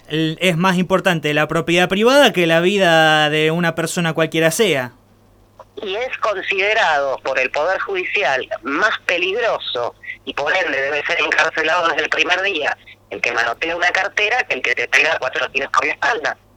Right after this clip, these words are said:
Speaker 1: Evidentemente.
Speaker 2: Siempre y cuando sea uniformado, porque si llegamos a ser vos o yo, quédate tranquilo que no tenemos un día en la calle.
Speaker 1: Claro.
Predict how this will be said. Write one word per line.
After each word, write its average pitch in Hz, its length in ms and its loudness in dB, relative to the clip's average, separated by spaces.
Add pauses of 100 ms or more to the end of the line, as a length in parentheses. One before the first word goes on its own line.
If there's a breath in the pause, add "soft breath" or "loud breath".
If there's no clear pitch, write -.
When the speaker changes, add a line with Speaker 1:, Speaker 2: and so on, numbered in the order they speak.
(200)
Speaker 1:
Evidentemente. 139 840 -6 (420)
Speaker 2:
Siempre 214 400 -4
y 247 60 -8
cuando 247 440 -2 (100)
sea 190 180 0
uniformado, 196 640 2
porque 107 240 -4
si - 140 -6
llegamos 127 360 2
a 151 100 -4
ser 147 180 -2
vos 156 220 -4
o 196 80 2
yo, 196 300 -2 (420 loud breath)
quédate 120 260 -2
tranquilo 147 480 -2
que 139 80 -2
no 127 120 2
tenemos 135 400 0
un 127 140 -4
día 123 140 2
en 117 60 -2
la 117 100 0
calle. 175 480 -2 (640)
Speaker 1:
Claro. 131 200 -10